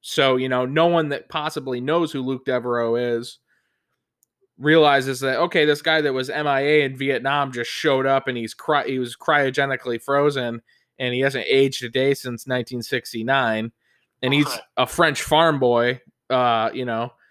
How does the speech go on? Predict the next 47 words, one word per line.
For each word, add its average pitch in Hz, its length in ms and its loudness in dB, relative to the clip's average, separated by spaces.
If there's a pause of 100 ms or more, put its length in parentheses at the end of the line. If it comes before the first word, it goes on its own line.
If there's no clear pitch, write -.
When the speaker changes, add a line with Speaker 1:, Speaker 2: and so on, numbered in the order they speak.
(1040)
Speaker 1:
I 160 100 4
always 202 180 6
thought 208 140 4
that 202 100 4
was 156 140 2
funny 156 300 0
with 135 120 -4
Van 135 300 -2
Damme. 131 300 -4
They, 123 120 -4
they 135 200 -4
never 151 260 0
knew 151 180 2
exactly 135 520 -4
what 120 460 -4
to, 120 420 -4 (120)
to 147 100 -2
make, 139 240 0
have 143 180 2
it 120 80 -4
make 127 240 -2
sense. 139 500 -4 (640)
Speaker 2:
<laughs> - 20 -12
I - 400 -14
know, - 140 -18 (400)
right? 135 140 -14 (100)
Speaker 1:
They 147 160 4
Speaker 2:
Because - 300 -10 (1000)
Speaker 1:
Ver- 160 180 2
Speaker 2:
yeah, 156 100 -4
they 147 140 -10
make 156 180 -8
it 151 120 -16
like 147 160 -10
a 147 40 -12 (160)
French, 143 520 -10
uh, 135 540 -2
like 131 140 -6
a 131 120 -10
Fre-, 139 460 -6
like 127 180 -10
Cajun 147 540 -6
French, 139 400 -4
like, 131 160 -6
from 135 240 -4
Louisiana 131 600 -6
farm 127 300 -2